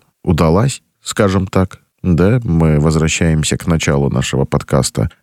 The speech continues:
в котором, э, где мы заявили о том, что мы поделились с вами, точнее, новостью о том, что будут переснимать,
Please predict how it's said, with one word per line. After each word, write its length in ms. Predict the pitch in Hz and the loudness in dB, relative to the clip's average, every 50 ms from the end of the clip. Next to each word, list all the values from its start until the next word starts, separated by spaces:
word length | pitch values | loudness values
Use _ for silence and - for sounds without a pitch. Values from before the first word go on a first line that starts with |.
| _ | _
в 240 | - 80 73 69 - | -2 -2 0 0 0
котором, 680 | - 85 80 - 82 80 80 76 80 78 73 69 65 69 | 0 -2 0 0 0 2 2 2 0 0 0 0 0 0
э, 460 | 76 78 76 76 76 76 73 67 73 73 | 2 2 2 2 2 0 0 0 -2 -2
где 260 | 73 80 78 87 85 | -2 0 0 0 0
мы 120 | 78 80 | 0 0
заявили 420 | 78 87 85 85 82 85 80 73 73 | 0 0 0 2 2 2 2 2 0
о 80 | 76 | 0
том, 380 | 76 - - - 82 76 76 73 | -2 -4 -4 -2 -2 0 0 -2
что 420 | - - - _ - - 80 73 | -4 -6 -8 _ -4 -2 0 0
мы 380 | 67 76 76 78 82 82 78 73 | 2 2 2 2 2 2 0 0
поделились 640 | - - 95 95 101 120 131 139 143 208 82 73 - | -2 -2 -2 0 2 2 2 2 2 0 0 -2 -4
с 100 | - - | -2 -2
вами, 240 | 80 76 69 76 | -2 0 0 -2
точнее, 340 | 76 - 85 - - 85 78 | -2 -2 -2 -2 -2 -2 0
новостью 480 | 78 87 87 78 73 71 - - 80 80 | 0 0 0 0 0 -2 -2 -2 -2 -2
о 40 | 80 | 0
том, 200 | - - 78 71 | 0 0 -2 -2
что 160 | - - 80 | -2 -2 0
будут 300 | 80 90 80 78 65 - | 0 0 0 -2 -2 -2
переснимать, 600 | - 78 78 76 - - 85 80 80 78 76 - | -2 -2 -2 -2 -2 -2 -2 0 0 0 -2 -4